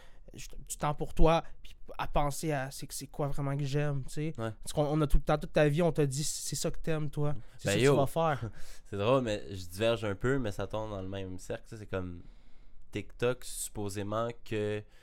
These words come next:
Speaker 2: euh, sur l'app américaine, euh, nord-américaine, peu importe,
Speaker 1: Mhm.
Speaker 2: ou le reste du, du monde,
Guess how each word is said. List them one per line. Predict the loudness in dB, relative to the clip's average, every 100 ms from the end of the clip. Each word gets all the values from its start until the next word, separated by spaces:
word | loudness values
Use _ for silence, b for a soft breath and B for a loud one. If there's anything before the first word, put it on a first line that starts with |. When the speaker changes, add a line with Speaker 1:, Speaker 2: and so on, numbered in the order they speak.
| b b b -4
Speaker 2:
euh, | -2 0 -2 -2 -4 -6 -10
sur | -10 -2 0
l'app | 2 0
américaine, | -2 -4 -4 -2 0 0 -2 -6 -8 b b b -4
euh, | -2 0 0 0 -2
nord-américaine, | 0 0 2 0 -2 -2 -4
peu | -2
importe, | 0 0 0 -2 -4 -2 -2
Speaker 1:
Mhm. | -2 -4 B B
Speaker 2:
ou | -2 0
le | 0
reste | 2 0 -2 -4 -8
du, | -8
du | -6
monde, | -4 0 2 0 -2 -6